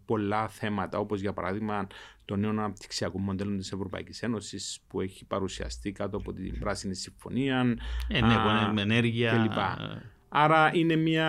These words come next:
Speaker 1: α, α, α, ανάγκη για, α, συνεχή, α, α, α, α, αναδιάταξη του, του συστήματος διακυβέρνησης για να μπορεί να αντεπεξέλθει στις προκλήσεις.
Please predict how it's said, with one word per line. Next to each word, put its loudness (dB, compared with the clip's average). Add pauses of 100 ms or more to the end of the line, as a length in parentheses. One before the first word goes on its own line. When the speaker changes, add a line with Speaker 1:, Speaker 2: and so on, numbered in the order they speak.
Speaker 1:
α, 4
α, 2
α, -2
ανάγκη 2
για, 2 (200)
α, 0 (240)
συνεχή, 0
α, -2 (400)
α, 0 (800)
α, -4
α, 0
αναδιάταξη 2
του, -2
του -4
συστήματος 0
διακυβέρνησης -2
για -2
να 0
μπορεί -2
να 0
αντεπεξέλθει -4
στις -14
προκλήσεις. -8